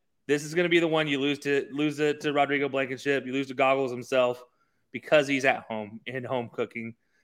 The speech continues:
He's gonna hit a last-second walk-off because Matt Ryan's not gonna make a mistake. And I do have Joe Burrow making one mistake, trying to feed it into Ja'Marr Chase one too many times, and somebody steps in for a pick. Um, so give me the, give me the Colts in this one,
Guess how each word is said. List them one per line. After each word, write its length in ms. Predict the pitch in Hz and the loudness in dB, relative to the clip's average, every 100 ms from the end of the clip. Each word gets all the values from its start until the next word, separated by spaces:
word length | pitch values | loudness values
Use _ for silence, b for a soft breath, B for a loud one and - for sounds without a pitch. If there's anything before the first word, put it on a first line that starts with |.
| _ | _
He's 140 | 131 120 | -4 0
gonna 140 | 131 | 2
hit 100 | 127 | 2
a 40 | |
last-second 500 | 117 113 117 120 113 | 4 4 4 0 -2
walk-off 400 | 110 117 113 113 - | 2 4 6 2 2
because 240 | 123 110 | -4 0
Matt 180 | 131 123 | 2 4
Ryan's 300 | 127 120 113 | 4 4 0
not 220 | 113 113 | 0 2
gonna 120 | 117 | 0
make 200 | 113 117 | 0 -4
a 40 | 120 | -4
mistake. 380 | 113 - 131 | -4 2 2
And 80 | 120 | 2
I 60 | 117 | 0
do 140 | 120 | 2
have 180 | 123 117 | 2 2
Joe 180 | 117 120 | 2 0
Burrow 240 | 117 117 | 2 0
making 300 | 117 113 117 | 0 -6 -4
one 180 | 120 135 | -4 -4
mistake, 320 | 131 - 123 | -2 0 0
trying 240 | - 123 127 | 4 2 2
to 60 | |
feed 180 | 123 135 | 0 0
it 80 | 131 | 0
into 160 | 139 | -6
Ja'Marr 320 | 131 143 135 131 | -4 0 0 4
Chase 240 | 139 123 | 2 2
one 160 | 123 123 | -2 -4
too 120 | 127 | -4
many 180 | 127 120 | -4 0
times, 460 | 131 131 131 - - _ _ _ | 2 4 0 -6 -16 _ _ _
and 140 | - 107 | -8 0
somebody 300 | - 113 110 | 4 4 2
steps 300 | - 110 - | 2 0 0
in 100 | 107 | -4
for 180 | 110 107 | -4 -8
a 40 | |
pick. 240 | - 104 - _ _ _ _ _ | -8 -12 -12 _ _ _ _ _
Um, 340 | 113 113 - - | -6 -6 -8 -8
so 160 | - 110 | -2 2
give 140 | 135 | 4
me 80 | 147 | 8
the, 160 | 147 120 | 8 6
give 120 | 135 | 2
me 80 | 160 | 2
the 60 | |
Colts 260 | 156 151 143 | 4 4 4
in 60 | 139 | 0
this 160 | 127 | 0
one, 240 | 139 135 | 0 -2